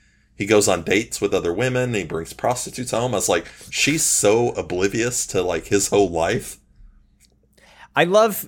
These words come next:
Speaker 2: the breakdown when he's introducing us to her, and he, you know, it's her, uh, it's Louis, the, the chick that he's banging,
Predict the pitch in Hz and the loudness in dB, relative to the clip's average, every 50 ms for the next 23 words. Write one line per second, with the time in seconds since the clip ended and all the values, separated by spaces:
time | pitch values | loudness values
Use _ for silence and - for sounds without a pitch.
0 | - - 156 135 127 147 127 120 127 131 135 135 - - 151 139 123 110 107 113 | -12 -12 -4 0 2 2 4 4 6 4 4 4 4 4 4 4 4 2 0 -2
1 | 110 107 123 113 - 117 110 104 - 120 98 98 98 98 - - 120 110 110 - | -2 -2 -4 -4 -4 -4 -6 -8 -8 -8 -6 -6 -6 -6 -6 -8 -8 -8 -8 -6
2 | - 107 107 - - - - - 104 98 92 107 113 117 120 113 - - - - | -4 -4 -4 -4 -8 -10 -8 -6 -6 -4 -2 0 0 0 -2 -4 -8 -14 -20 -12
3 | _ - 110 113 113 104 - - 127 123 120 120 123 95 90 127 113 113 110 104 | _ -2 0 0 0 -2 -4 -4 -2 0 0 0 0 -2 -2 -2 -2 0 0 0
4 | 104 101 104 107 104 - - - - - - - - 139 135 131 127 127 127 123 | 0 0 0 0 0 -2 -4 -6 -6 -6 -10 -2 2 6 6 8 8 8 8 8
5 | 123 120 117 - - _ _ _ _ _ _ - - 107 101 - - 110 113 110 | 6 4 2 -2 -8 _ _ _ _ _ _ -20 -18 -18 -16 -10 -4 -2 0 2
6 | 107 107 104 107 104 104 104 104 107 104 110 107 98 - - - - - - 110 | 4 4 4 4 2 2 2 0 0 -2 -2 -4 -4 -6 -6 -6 -8 -8 -6 -2
7 | 110 120 117 117 117 117 113 113 110 101 107 107 104 104 107 98 110 104 - _ | 0 0 2 2 2 2 2 2 0 0 0 0 0 0 -2 -4 -8 -14 -16 _
8 | - 113 107 110 104 - - 127 117 - 113 104 101 90 - - 131 135 139 131 | -14 -8 -6 -6 -6 -2 -2 -2 -2 0 0 0 0 -2 -4 -6 -4 -4 -4 -2
9 | 127 135 131 131 131 131 131 127 127 127 | 0 0 2 2 2 2 0 0 -2 -4